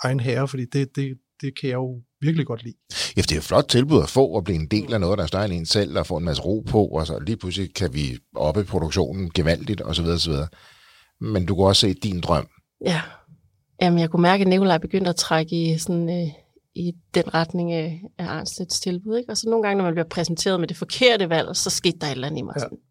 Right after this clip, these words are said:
Speaker 3: "Nej, det er fandme ikke nu, vi giver op. Nu har vi kæmpet i fire år, og vi fortsætter lidt endnu, og der sidder endda en, der tror på os," ikke?
Speaker 2: Og du kunne mærke, Anne, som du
Speaker 3: Ja.
Speaker 2: siger.
Speaker 3: Ja.
Speaker 2: Ja. Men det havde du jo så også ret i.
Speaker 3: Ja.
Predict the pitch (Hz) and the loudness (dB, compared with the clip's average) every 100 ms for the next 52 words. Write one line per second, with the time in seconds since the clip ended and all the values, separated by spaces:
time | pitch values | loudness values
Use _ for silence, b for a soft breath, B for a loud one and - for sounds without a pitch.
0 | - - - _ _ _ _ - - - | -14 -12 -12 _ _ _ _ -18 -10 -2
1 | 214 202 190 180 175 175 160 156 _ _ | 0 2 0 -2 -2 -4 -6 -8 _ _
2 | _ _ 208 180 170 - 254 285 220 170 | _ _ -4 -4 -4 4 4 4 0 -2
3 | 165 190 180 151 - _ _ _ _ _ | 0 2 4 4 0 _ _ _ _ _
4 | 190 180 - 202 196 175 170 180 180 170 | 2 4 6 6 4 2 4 4 2 -2
5 | 180 - 180 175 214 180 170 175 175 - | -2 0 0 2 2 2 2 -2 -4 -6
6 | - - - 147 165 220 - _ - 82 | -8 -8 -6 -6 -6 -10 -14 _ -6 -4
7 | 73 80 71 69 76 76 64 65 62 - | -4 -4 -2 0 0 -2 -4 -6 -8 -4
8 | - 64 60 - - 73 69 - - - | -4 -4 -8 -12 -6 -4 -6 -10 -20 -20
9 | _ - 82 120 131 107 85 92 87 87 | _ -6 0 2 2 2 0 -2 -2 -2
10 | 80 - - _ - | -4 -6 -12 _ -8